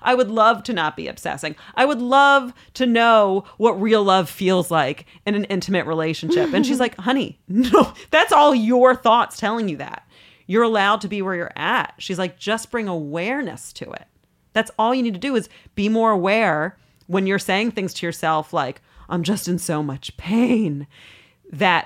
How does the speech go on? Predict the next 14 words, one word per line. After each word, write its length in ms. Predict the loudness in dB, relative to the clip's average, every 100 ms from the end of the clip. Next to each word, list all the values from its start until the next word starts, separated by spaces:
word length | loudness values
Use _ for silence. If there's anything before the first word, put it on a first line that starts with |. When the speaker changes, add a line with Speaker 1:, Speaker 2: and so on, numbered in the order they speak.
| -2
Speaker 1:
there's 220 | -2 -2
more 640 | -2 -2 0 2 2 0 -4
to 380 | -12 -8 -4 -2
it 300 | -4 -8 -18 -20 _
than 300 | -6 -2 -2
actual 480 | -2 -4 -4 -6 -6
just 220 | -6 -8
pain. 240 | -8 -6
Speaker 2:
Mm-hmm. 160 | -4 -4
Speaker 1:
You're 200 | -2 -2
only 320 | -2 -2 -4
feeling 800 | -6 -10 _ -4 -2 -2 -4 -6 -10 _ _ _
that 240 | -4 -2
negative." 680 | -2 -2 0 -2 -4 -6 -8